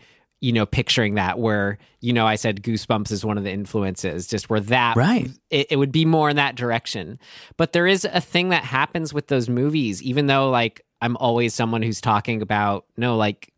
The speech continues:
Speaker 1: kids, teenagers, like, your reality at that age is just as, like, you are when you're an adult. It's just as
Speaker 2: Right.
Speaker 1: valid and things are just as scary. You aren't lesser of a person. Yet, I will say, for a film,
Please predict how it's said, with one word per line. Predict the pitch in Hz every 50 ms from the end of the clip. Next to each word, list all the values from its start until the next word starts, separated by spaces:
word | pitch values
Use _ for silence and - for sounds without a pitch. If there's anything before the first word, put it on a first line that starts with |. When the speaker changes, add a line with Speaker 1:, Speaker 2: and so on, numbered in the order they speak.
| _ _ - - - _ _ -
Speaker 1:
kids, | - - 131 127 123 120 - -
teenagers, | - - 127 123 120 120 120 113 120 117 110 110 104 95
like, | 110 104 98 -
your | 117 113 113
reality | 120 113 107 107 104 110 117 113 117
at | 110 107 -
that | 110 107 -
age | - 98 98 104 104 107 107 98 - 113 -
is | 110 104 107 107 101 98
just | 98 - - 110 104 110 - - - -
as, | 104 98 104 98 92 104
like, | 101 95 95 - - - _
you | - 101 104 107 -
are | 98 95 101 107 104
when | 98 98 95
you're | 98 95
an | 95
adult. | 90 85 82 - 131 123 - -
It's | 95 - - -
just | - 101 - -
as | 101 98
Speaker 2:
Right. | 95 80
Speaker 1:
valid | 95 101 107 107 107 107
and | 95 90 87 -
things | - 107 107 101 - -
are | 110 104 104
just | 104 - - 95 -
as | 110 98
scary. | - - - - - 107 110 110 107 101 90
You | 82 92 92 98
aren't | 101 104 - - -
lesser | 98 92 107 - - 117 101
of | 90 95 92
a | 95
person. | - - - 110 107 - - 85 76 - 87 - - - - - - - - _ _ _ _
Yet, | - 156 220 247 233 180 135 - - _ -
I | 147 151
will | 151 151 156
say, | 151 - 160 147 143 139 135 135 131
for | 127 - - - 160 175 175 170
a | - 139 131
film, | 117 - - 156 165 170 151 123 113 104 104 110 120